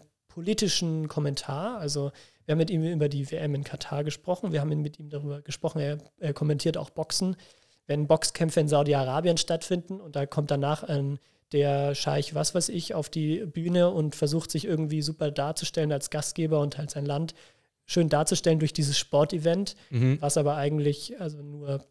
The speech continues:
Speaker 1: P R ist quasi,
Speaker 2: Mhm.
Speaker 1: wie man da, wie man damit im Kommentar quasi umgeht, wenn er dieses, äh, Sportevent kommentiert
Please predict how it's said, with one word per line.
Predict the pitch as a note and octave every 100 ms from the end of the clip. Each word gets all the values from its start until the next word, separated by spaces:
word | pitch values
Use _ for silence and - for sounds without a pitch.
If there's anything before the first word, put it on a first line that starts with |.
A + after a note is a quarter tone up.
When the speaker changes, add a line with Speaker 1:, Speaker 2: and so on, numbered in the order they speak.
| _
Speaker 1:
P | D#3
R | D#3 D#3 F3+
ist | F#3
quasi, | - F3 F3 F#3 F#3+ -
Speaker 2:
Mhm. | A#2+ B2 C#3
Speaker 1:
wie | D#3 E3+
man | E3
da, | E3 D#3+
wie |
man | D#3+ D3+
damit | D3 D3
im |
Kommentar | C#3 D3 C#3+ C#3+ C#3+
quasi | - C#3+ C#3
umgeht, | D3 C#3+ C#3 D3+
wenn | C#3+
er | E3+ D3
dieses, | D3 C#3+ C#3 - -
äh, | D#3+
Sportevent | - C#3+ C#3 C#3+ C#3 D3
kommentiert | C#3+ C3 - E3+ F#3+ -